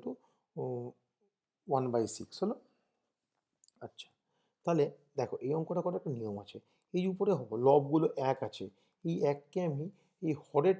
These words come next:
টার্ম দিয়ে লিখবো, অর্থাৎ এক is equal to যদি লিখি x minus one, এর সঙ্গে যদি আমি লিখি minus of x minus two, দেখো তো কী হয়,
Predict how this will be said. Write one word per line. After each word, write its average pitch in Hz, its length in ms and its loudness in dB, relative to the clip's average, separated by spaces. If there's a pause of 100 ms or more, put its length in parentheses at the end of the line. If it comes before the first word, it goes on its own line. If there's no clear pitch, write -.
টার্ম 170 220 6
দিয়ে 127 180 -2
লিখবো, 101 240 -8
অর্থাৎ 143 200 -6 (160)
এক 147 160 -4
is 151 100 -2
equal 165 200 2
to 175 100 0
যদি 156 200 -2
লিখি 139 220 -8 (500)
x 185 180 -2 (420)
minus 131 400 -4 (240)
one, 117 140 0 (840)
এর 147 120 0 (100)
সঙ্গে 175 260 2
যদি 165 160 -2
আমি 160 160 2
লিখি 139 200 -8 (1500)
minus 139 480 -4
of 151 80 -10 (300)
x - 20 -20 (160)
minus 139 400 -6
two, 156 180 -18
দেখো 135 180 -6
তো 135 120 -8
কী 127 180 -12
হয়, 131 140 -12